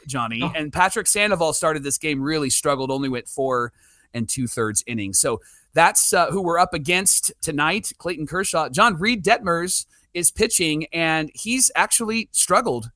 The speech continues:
Speaker 1: against the Dodgers, right?
Speaker 2: Yeah, he's oh and two with an E R A of nine point three five,
Speaker 1: Woo!
Speaker 2: eleven strikeouts
Speaker 1: <laughs>
Speaker 2: in two appearances against the Dodgers. His last start against them was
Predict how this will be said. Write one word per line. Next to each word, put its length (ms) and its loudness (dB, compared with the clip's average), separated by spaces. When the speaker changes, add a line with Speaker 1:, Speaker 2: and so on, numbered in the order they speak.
Speaker 1:
against 320 -2
the 60 -4
Dodgers, 420 0
right? 260 -2
Speaker 2:
Yeah, 220 4
he's 180 2
oh 140 2
and 100 -2
two 260 -4
with 160 -8
an 80 -4
E 120 -2
R 140 -2
A 120 -2
of 160 -6
nine 640 -2
point 420 -8
three 360 -8
five, 580 -6
Speaker 1:
Woo! 100 0
Speaker 2:
eleven 340 0
strikeouts 800 0
Speaker 1:
<laughs> 220 -20
Speaker 2:
in 140 -6
two 260 -2
appearances 720 -2
against 480 -4
the 80 -8
Dodgers. 760 -4
His 220 0
last 260 -2
start 260 -2
against 300 -4
them 300 -4
was 320 -6